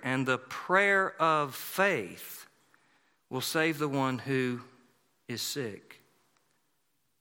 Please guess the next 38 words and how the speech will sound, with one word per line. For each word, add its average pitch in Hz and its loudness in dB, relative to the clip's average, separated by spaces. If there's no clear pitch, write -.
So 139 -2
there 135 6
are 139 4
many 160 2
ways 143 2
for 156 4
us 131 0
to 135 -2
express 160 2
our 139 6
sincerity 151 4
and 127 0
urgency. 147 2
Anointing 143 0
with 139 0
oil 147 2
is 117 -4
one 160 2
of 151 -2
those. 107 -8
In 156 4
the 147 6
name 165 6
of 151 4
the 143 4
Lord, 160 6
it, 139 0
it 147 0
means 165 4
that 156 4
we 180 6
are 180 6
directing 160 4
our 156 6
prayers 175 2
to 151 -2
God. 143 6
We, 143 0